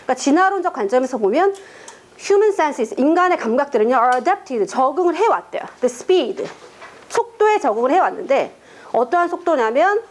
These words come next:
어, to which humans move through space예요. 우리가 공간을 걸어 다니는 스피드예요.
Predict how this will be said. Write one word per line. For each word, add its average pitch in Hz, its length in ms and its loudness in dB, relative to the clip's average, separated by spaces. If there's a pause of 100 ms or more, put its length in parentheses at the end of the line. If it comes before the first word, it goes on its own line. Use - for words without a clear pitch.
(680)
어, 208 200 0
to 339 180 0
which 339 340 -2
humans 359 360 0
move 269 200 2
through 339 300 0
space예요. 330 600 -2 (120)
우리가 320 360 0
공간을 311 460 0
걸어 311 460 0
다니는 269 600 0
스피드예요. 339 480 -4